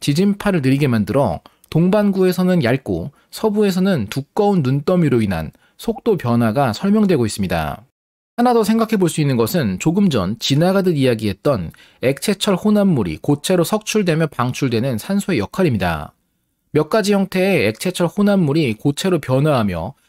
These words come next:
포함되었던 산소는 배출되는데 이와 같은 형태는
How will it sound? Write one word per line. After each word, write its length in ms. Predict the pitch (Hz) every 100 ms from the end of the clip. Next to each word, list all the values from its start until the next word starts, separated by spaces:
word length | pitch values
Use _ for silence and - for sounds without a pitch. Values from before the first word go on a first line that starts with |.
| _ _
포함되었던 720 | 226 233 214 208 185 - 185
산소는 460 | 180 208 196 196 185
배출되는데 960 | 120 113 156 123 104 92 151 120 78 - _ _ _
이와 220 | 143 185
같은 240 | 202 196 180
형태는 560 | 196 - 160 92 90